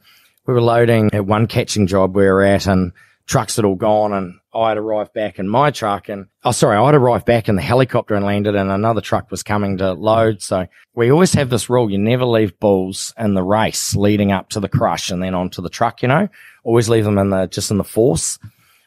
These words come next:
I don't like them in the, in the race there. And Lizzie's like, "Mate, I'd got them in."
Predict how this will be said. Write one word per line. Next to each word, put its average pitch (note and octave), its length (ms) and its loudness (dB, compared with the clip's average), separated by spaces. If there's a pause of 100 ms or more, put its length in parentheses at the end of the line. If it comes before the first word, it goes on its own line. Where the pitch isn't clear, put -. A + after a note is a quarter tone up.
I G#2 80 -6
don't B2+ 180 2
like C3 140 2
them A#2+ 100 2
in A2+ 80 4
the, G#2 320 -2
in A2 120 2
the F#2+ 340 0
race A#2+ 340 0
there. G#2+ 180 4
And G#2+ 220 0
Lizzie's A#2+ 340 0
like, A2+ 200 0
"Mate, A2 320 -2
I'd G#2+ 180 -6
got C#3 220 0
them A2 160 -2
in." G2+ 340 0